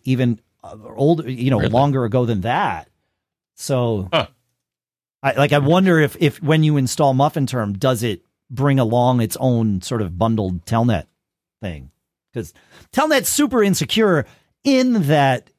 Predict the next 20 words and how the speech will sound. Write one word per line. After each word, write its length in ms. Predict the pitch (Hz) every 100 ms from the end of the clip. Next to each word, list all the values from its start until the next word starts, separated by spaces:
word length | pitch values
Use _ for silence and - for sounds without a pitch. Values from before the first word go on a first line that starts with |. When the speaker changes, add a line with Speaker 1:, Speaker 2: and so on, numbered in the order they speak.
| -
Speaker 1:
it 160 | 156
is 120 | 151
all 240 | 147 151 143
plain 520 | - 180 170 156 135
text, 560 | - 147 85 - - - _ _ _
right? 320 | 131 135 135 -
So 580 | - 165 135 127 113 117 _
I, 120 | 120 -
I 120 | 123
think 320 | - 175 160
that's 320 | 123 143 135 -
where 300 | 131 123 113
it 200 | 110 -
got 220 | 110 101
deprecated 600 | 123 120 117 113 101 90
from 160 | 107
Apple's 800 | 95 101 104 107 92 87 82 - -
default, 680 | 110 107 - 117 101 - - - - -
um, 480 | 92 78 67 64 - -
Unix 500 | 120 107 - -